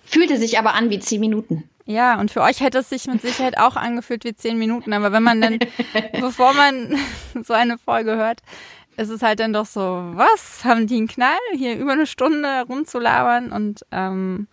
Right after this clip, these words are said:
Speaker 2: genau.
Speaker 1: Nachdem wir über unsere glorreiche, wunderbare Vergangenheit geredet haben und euch davon erzählt haben, dass wir unsere Bücher fertig geschrieben haben, was sich immer noch mega anfühlt,
Speaker 2: Ja,
Speaker 1: muss ich
Speaker 2: total.
Speaker 1: das nochmal so echt loswerden,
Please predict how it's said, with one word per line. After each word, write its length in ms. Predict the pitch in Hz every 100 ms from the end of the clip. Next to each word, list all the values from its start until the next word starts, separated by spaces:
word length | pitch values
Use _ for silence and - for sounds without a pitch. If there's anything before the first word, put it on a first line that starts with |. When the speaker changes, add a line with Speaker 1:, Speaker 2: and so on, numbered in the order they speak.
| - - - _ _
Speaker 2:
genau. 460 | - 254 349 214 190 196 _ _ _ _ _ _ _ _ _ _ _ _ _ _ - _ _ _
Speaker 1:
Nachdem 400 | 240 - 320 403
wir 180 | 330 262
über 160 | 220 254
unsere 220 | 254 269
glorreiche, 880 | 233 277 320 453 254 208 247 240 214
wunderbare 580 | 415 320 208 196 196 220
Vergangenheit 520 | 247 233 254 220 196
geredet 320 | 202 196 208
haben 180 | 226 214
und 40 | 165
euch 120 | 220
davon 220 | 226 233
erzählt 340 | 196 - 233
haben, 120 | 247 214
dass 160 | 220
wir 360 | 220 208 214 233
unsere 200 | 220 226
Bücher 260 | 214 233 208
fertig 320 | 202 175 180
geschrieben 400 | 180 - 185 196
haben, 240 | 202 185 202
was 120 | 190
sich 200 | 190 -
immer 240 | 208 240
noch 260 | 233 208 226
mega 400 | 196 196 196 156
anfühlt, 560 | 117 175 185 185 330 -
Speaker 2:
Ja, 140 | 226
Speaker 1:
muss 100 | 202
ich 80 | 202
Speaker 2:
total. 100 | 196
Speaker 1:
das 80 | 185
nochmal 200 | 214 214
so 100 | 196
echt 200 | 220 -
loswerden, 520 | 208 202 180 185 269